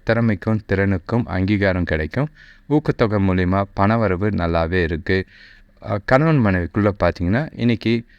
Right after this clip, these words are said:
கொஞ்சம் ஜாலியான ஒரு நாள் தான். சந்தோஷமா பொழுது கழிக்கிறதுக்கு வாய்ப்புகள் அதிகமா இருக்கு. விசேஷங்கள்ல கலந்துக்கிட்டு இன்னைக்கு நாளை வந்து, ஆ,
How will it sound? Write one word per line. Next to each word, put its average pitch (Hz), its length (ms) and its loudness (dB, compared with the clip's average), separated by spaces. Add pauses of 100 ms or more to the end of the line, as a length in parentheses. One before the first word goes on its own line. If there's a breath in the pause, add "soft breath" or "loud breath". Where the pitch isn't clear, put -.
(200 soft breath)
கொஞ்சம் 131 340 2 (160)
ஜாலியான 113 520 2
ஒரு 95 180 -2
நாள் 90 260 0
தான். 117 180 -2 (180)
சந்தோஷமா 113 600 0
பொழுது 98 360 -2
கழிக்கிறதுக்கு 90 680 -2
வாய்ப்புகள் 90 520 0
அதிகமா 82 380 -4
இருக்கு. 82 340 -2 (480 loud breath)
விசேஷங்கள்ல 113 720 2
கலந்துக்கிட்டு 87 560 0
இன்னைக்கு 110 460 0
நாளை 104 340 0
வந்து, 95 380 -2 (380 soft breath)
ஆ, 87 440 0